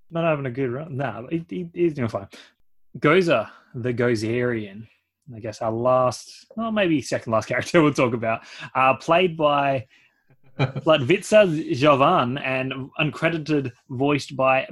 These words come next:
Speaker 1: Paddy Edwards. Did you know this was supposed to, so this is our, this is our main, our big bad, appears obviously on the rooftop of, um, Dana's
Speaker 2: Mm.
Speaker 1: building. Um,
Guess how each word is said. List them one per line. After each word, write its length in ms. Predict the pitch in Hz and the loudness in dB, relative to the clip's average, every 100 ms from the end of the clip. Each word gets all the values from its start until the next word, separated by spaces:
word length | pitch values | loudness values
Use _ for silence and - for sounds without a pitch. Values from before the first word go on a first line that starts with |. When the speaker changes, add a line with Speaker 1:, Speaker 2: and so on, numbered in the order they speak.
| - | -14
Speaker 1:
Paddy 400 | - 139 135 131 | -4 -2 -2 -2
Edwards. 600 | 131 151 151 107 110 - _ _ _ _ _ _ _ _ _ - | -4 -4 -4 -4 -10 -20 _ _ _ _ _ _ _ _ _ -2
Did 160 | 170 185 | -2 0
you 100 | 190 | 0
know 160 | 170 | 0
this 240 | 147 143 - | -2 -4 -6
was 260 | 143 135 - | -6 -4 -6
supposed 520 | 123 147 143 - - | -6 -2 -2 -6 -10
to, 140 | 131 | -8
so 120 | 120 226 | -2 0
this 120 | 214 | 4
is 80 | 196 | 6
our, 240 | 165 151 | 6 4
this 120 | 165 | 2
is 100 | 156 | 2
our 140 | 135 117 | 2 0
main, 440 | 127 147 139 127 | -2 -2 0 -2
our 140 | 120 | -4
big 180 | 120 131 | -2 -4
bad, 380 | 113 110 143 156 _ - 180 | -6 -4 -4 -4 _ -18 -14
appears 300 | - 123 117 | -4 -2 0
obviously 300 | 113 107 117 | -2 -4 -4
on 100 | 107 | -4
the 80 | 104 | -2
rooftop 520 | 110 107 - 110 - | -4 -4 -2 -4 -4
of, 220 | 104 101 | -10 -8
um, 280 | 104 101 107 _ - | -8 -8 -12 _ -8
Dana's 260 | 107 104 | -6 0
Speaker 2:
Mm. 60 | 135 | 0
Speaker 1:
building. 380 | 123 113 - - - - - _ - - - | 0 -2 -8 -14 -20 -20 -20 _ -20 -16 -6
Um, 400 | 113 113 113 | -2 0 -2